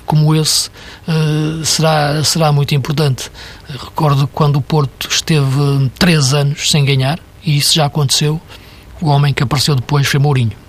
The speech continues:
Não há Mourinhos agora, como é evidente, ah, porque ele é único,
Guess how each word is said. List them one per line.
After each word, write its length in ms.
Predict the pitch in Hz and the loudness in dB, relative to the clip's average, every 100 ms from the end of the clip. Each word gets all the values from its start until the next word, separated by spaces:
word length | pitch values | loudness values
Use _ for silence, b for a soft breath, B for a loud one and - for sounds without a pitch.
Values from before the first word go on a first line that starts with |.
| - | -6
Não 240 | 127 131 | -2 2
há 120 | 139 143 | 2 2
Mourinhos 600 | 143 143 143 156 170 - | 2 2 2 0 -2 -6
agora, 400 | 139 123 131 180 - | -2 0 -2 -4 -4
como 160 | 135 | -2
é 40 | 131 | 0
evidente, 560 | 123 131 127 143 - B B B B B - | 0 0 0 -2 -6 B B B B B -4
ah, 500 | 165 143 139 143 135 123 | 0 2 2 2 0 -2
porque 320 | - 123 - | -2 -2 0
ele 400 | 131 131 160 131 | -2 -2 -2 0
é 60 | 135 | 2
único, 520 | 147 156 175 - 202 | 4 4 2 2 -4